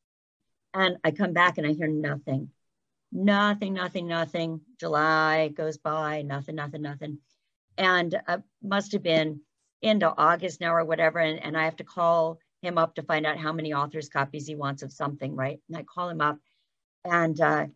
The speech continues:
he says, "Oh, yes, Lucy Endiver. Yes, I have your letter right here." Very helpful. I almost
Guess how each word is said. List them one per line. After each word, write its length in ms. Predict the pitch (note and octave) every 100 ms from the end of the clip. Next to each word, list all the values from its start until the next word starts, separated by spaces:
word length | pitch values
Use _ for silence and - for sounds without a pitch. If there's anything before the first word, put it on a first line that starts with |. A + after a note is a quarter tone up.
| _ _
he 60 | A3
says, 240 | B3+ B3
"Oh, 160 | E4 E4+
yes, 460 | D4 D4+ B3+ -
Lucy 300 | C4 B3+ B3+
Endiver. 420 | B3 A#3 A#3 A3
Yes, 260 | G#3 A3+ A3+
I 80 | G#3
have 140 | A3
your 100 | A3+
letter 220 | G#3 A3+
right 200 | G#3 G3+
here." 200 | G#3 A3
Very 320 | C#3+ F#3+ B3 D3
helpful. 440 | F#3 - D#3 - -
I 300 | F3+ G3+ G#3
almost 340 | G3 E3